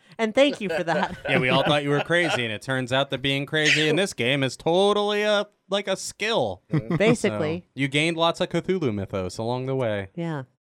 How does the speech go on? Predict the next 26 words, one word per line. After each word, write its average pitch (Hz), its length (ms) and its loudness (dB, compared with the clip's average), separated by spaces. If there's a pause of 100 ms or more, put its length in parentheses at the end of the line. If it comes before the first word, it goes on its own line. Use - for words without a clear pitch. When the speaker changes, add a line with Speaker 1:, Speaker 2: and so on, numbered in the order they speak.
(180)
Speaker 3:
Brian 185 380 4
Smith 180 400 0
from 120 180 0
Patreon 117 800 0
wanted 131 300 2
to 135 100 -4
know 131 360 2
if 120 200 -4
you, 107 240 -12
Luke, 123 560 2
if 139 180 -2
you 135 140 -2
were 139 120 0
going 139 220 0
to 120 60 4
publish 131 960 0
your 117 260 2
scenario 117 680 4
anywhere 101 500 0
because 104 420 -4
he 123 140 -2
would 127 140 -4
love 117 160 0
to 110 120 -2
run 120 260 2
it, 95 200 0